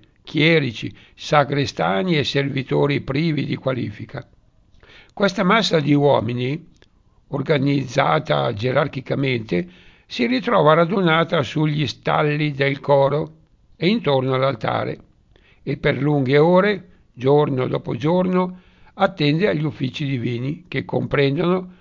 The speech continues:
la messa e la recita delle ore, le lodi, i vespri,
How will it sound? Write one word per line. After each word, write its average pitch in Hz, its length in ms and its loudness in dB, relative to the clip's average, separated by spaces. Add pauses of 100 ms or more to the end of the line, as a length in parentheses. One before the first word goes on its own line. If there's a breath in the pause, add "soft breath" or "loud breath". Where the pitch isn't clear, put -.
(200 loud breath)
la 127 160 -4
messa 165 720 0 (380 soft breath)
e 135 140 -2
la 131 140 2
recita 160 760 0
delle 135 480 0
ore, 156 400 0 (600)
le 127 140 -2
lodi, 120 380 2
i 117 60 -4
vespri, 127 520 -6